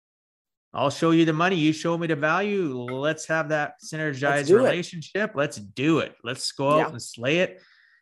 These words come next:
Speaker 1: because they realize money is an investment. It is a tool in the hands of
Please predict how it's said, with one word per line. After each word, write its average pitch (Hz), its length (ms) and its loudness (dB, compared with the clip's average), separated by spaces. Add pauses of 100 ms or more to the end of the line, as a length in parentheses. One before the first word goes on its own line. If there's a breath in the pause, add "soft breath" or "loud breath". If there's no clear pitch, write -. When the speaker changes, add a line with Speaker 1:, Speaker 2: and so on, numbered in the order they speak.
Speaker 1:
because 131 440 0
they 131 120 0
realize 131 540 -2
money 131 480 -6
is 120 140 -4
an 123 100 -4
investment. 113 960 -6
It 113 140 -8
is 120 180 -6
a 117 100 -4 (240)
tool 123 640 -4
in 110 120 -10
the 107 100 -6
hands 123 440 -4
of 104 200 -10